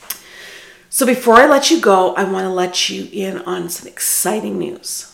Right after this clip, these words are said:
So for this, I'm gonna do it for the summer, and we'll see how it goes. But for, I'm gonna do one in July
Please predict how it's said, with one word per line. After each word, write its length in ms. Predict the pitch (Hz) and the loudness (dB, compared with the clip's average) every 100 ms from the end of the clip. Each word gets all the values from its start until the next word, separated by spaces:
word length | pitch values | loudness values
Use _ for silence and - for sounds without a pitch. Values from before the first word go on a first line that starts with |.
| - | -12
So 380 | - 262 - | -4 2 2
for 760 | - - - 269 247 247 339 370 | 0 -12 -4 6 10 10 10 4
this, 160 | 381 - | 0 2
I'm 140 | 277 | 4
gonna 180 | 349 381 | 6 8
do 100 | 392 | 8
it 120 | 403 | 6
for 60 | 403 | 0
the 80 | 403 | 0
summer, 680 | - 220 202 202 240 233 - _ _ _ _ _ - | 4 6 6 4 2 -6 -18 _ _ _ _ _ 0
and 600 | 226 214 214 214 214 202 - - _ _ _ _ _ _ _ | 4 6 6 4 0 -4 -8 -10 _ _ _ _ _ _ _
we'll 80 | 233 | -10
see 160 | - 233 | -4 -2
how 120 | 175 | -2
it 80 | - | -4
goes. 440 | - - - - _ _ _ | -8 -10 -16 -20 _ _ _
But 440 | 214 196 - - | 6 6 4 -4
for, 640 | 226 208 202 196 - - - _ _ _ - | 6 8 10 8 2 -14 -20 _ _ _ -2
I'm 160 | 202 | 0
gonna 160 | 196 190 | 2 0
do 160 | 185 175 | 0 2
one 180 | 180 | 4
in 100 | 214 | 2
July 560 | 277 262 165 170 269 - | 2 6 8 6 4 -2